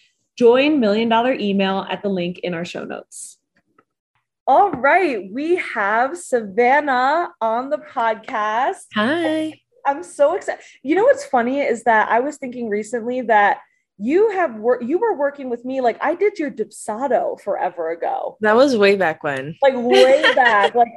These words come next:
Speaker 1: O B M days. So I'm just
Speaker 2: Yeah.
Speaker 1: laughing because I'm like, "Wow, like, how far we've both come."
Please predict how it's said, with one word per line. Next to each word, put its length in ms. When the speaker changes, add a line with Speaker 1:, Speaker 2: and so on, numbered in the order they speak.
Speaker 1:
O 180
B 180
M 300
days. 600
So 120
I'm 200
just 80
Speaker 2:
Yeah. 240
Speaker 1:
laughing 280
because 280
I'm 140
like, 240
"Wow, 380
like, 180
how 160
far 240
we've 160
both 240
come." 380